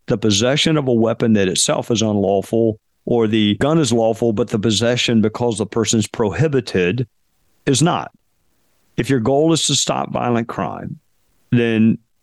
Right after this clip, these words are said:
then stop reacting to it after it happens and start trying to put some of these folks, get their attention and get the gun out of their hands before they do something terrible with it.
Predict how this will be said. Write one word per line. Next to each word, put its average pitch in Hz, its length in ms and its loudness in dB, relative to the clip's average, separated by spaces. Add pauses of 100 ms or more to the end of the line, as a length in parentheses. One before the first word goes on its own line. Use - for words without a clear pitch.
(180)
then 123 240 2
stop 151 400 -2
reacting 131 680 2
to 113 200 2
it 95 160 0
after 110 420 -2
it 87 80 -2
happens 123 920 0 (520)
and 123 140 2
start 131 340 -2
trying 160 520 0
to 165 100 0
put 120 280 -2
some 120 240 0
of 110 80 2
these 104 200 2
folks, - 640 -2
get 147 220 0
their 175 200 0
attention 135 540 0
and 123 100 4
get 123 140 0
the 127 100 -2
gun 143 420 0
out 113 160 0
of 80 120 -2
their 80 180 -2
hands 85 640 0 (540)
before 147 880 0
they 95 160 -2
do 87 200 -2
something 90 460 -2
terrible 78 480 -2
with 52 180 -2
it. - 260 -14